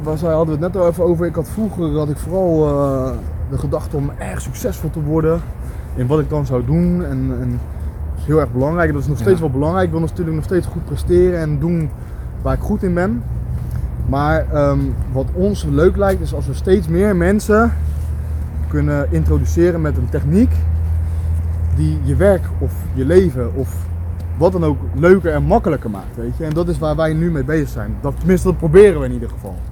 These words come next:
Speaker 2: Eh, moet, eh, moet, eh, dat hoeft niet commercieel te zijn, man.
Speaker 1: Eh, nou, dat vind ik dan persoonlijk wel heel erg leuk. Het commerciële gedeelte daarvan.
Speaker 2: Ja.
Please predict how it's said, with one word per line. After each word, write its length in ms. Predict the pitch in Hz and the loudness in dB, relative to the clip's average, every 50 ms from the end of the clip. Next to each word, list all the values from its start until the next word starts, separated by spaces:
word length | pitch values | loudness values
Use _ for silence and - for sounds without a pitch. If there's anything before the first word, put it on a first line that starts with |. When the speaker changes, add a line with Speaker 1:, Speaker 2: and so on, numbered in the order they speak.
| - | -10
Speaker 2:
Eh, 100 | - 120 123 117 | -8 -6 -6 -4
moet, 220 | 120 127 123 - | -4 -6 -6 -6
eh, 80 | 139 135 127 | -8 -6 -6
moet, 180 | 120 131 135 120 - - | -6 -6 -6 -6 -8 -8
eh, 60 | 135 127 123 | -6 -6 -4
dat 140 | 139 135 | -4 -2
hoeft 160 | 120 135 127 120 | -2 -2 -2 -2
niet 120 | 160 160 | -4 -4
commercieel 520 | - 170 160 165 151 - 147 135 131 123 | -4 -2 -2 -2 -2 0 0 0 0 0
te 80 | 117 - | 0 -2
zijn, 260 | 110 113 113 113 107 | -2 -2 -2 -2 -2
man. 160 | 107 110 113 - - - - - - - - - - - - - - - - | -2 -2 -2 -2 -2 -2 -4 -4 -6 -8 -8 -6 -6 -6 -6 -6 -6 -4 -2
Speaker 1:
Eh, 380 | - 156 156 156 156 156 156 156 156 | 0 2 4 4 4 4 2 2 2
nou, 220 | 165 165 170 180 185 - - - - - - - - - - - - - - - - - - - - | 2 2 2 2 0 -2 -6 -8 -8 -8 -8 -8 -8 -6 -6 -6 -4 -4 -4 -6 -6 -6 -6 -6 -2
dat 200 | - 185 202 220 | 0 0 0 2
vind 140 | - 208 185 | 2 0 0
ik 100 | 175 151 | 2 2
dan 180 | 165 156 147 139 - | 2 0 0 0 -2
persoonlijk 420 | - 139 123 196 240 262 208 165 139 | -4 -2 2 2 4 4 2 2 2
wel 180 | 156 151 139 | 2 2 2
heel 160 | 139 147 151 139 | 2 2 0 0
erg 140 | 123 113 | 0 0
leuk. 200 | 120 127 135 233 - - - - - - - - | -2 -2 -2 -2 -2 -4 -8 -10 -10 -10 -8 -8
Het 120 | 147 - | -6 -4
commerciële 440 | - 170 165 160 - - 170 156 147 | -2 0 0 0 0 0 0 0 -2
gedeelte 400 | - 131 101 123 139 165 185 - | -2 -2 -2 0 0 0 0 0
daarvan. 400 | 190 190 185 - 185 208 240 269 - - | 0 0 0 2 2 2 2 0 0 -2
Speaker 2:
Ja. 140 | - - - | -2 -2 -2